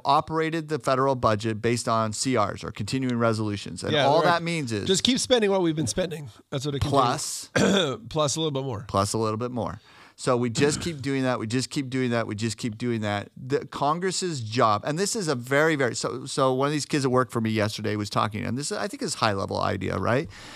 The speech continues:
Speaker 1: Why is this a big deal? Here's why it's a big deal. We believe in a th-,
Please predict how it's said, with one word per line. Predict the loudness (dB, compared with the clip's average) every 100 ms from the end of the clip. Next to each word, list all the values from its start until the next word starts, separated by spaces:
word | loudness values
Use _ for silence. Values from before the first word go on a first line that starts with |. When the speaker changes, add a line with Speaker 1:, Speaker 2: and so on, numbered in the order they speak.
| -18 -16 -4
Speaker 1:
Why | 2 4 4
is | 2 0
this | -4
a | -4
big | -2 -2
deal? | -2 -4 -4 -4
Here's | 0 2
why | 4 4
it's | 2
a | 0
big | -4 -4
deal. | -6 -8 -10 -4
We | 0 2
believe | 2 2 2
in | 2 2 0 -4 _ _ _ -2
a | -2
th-, | -2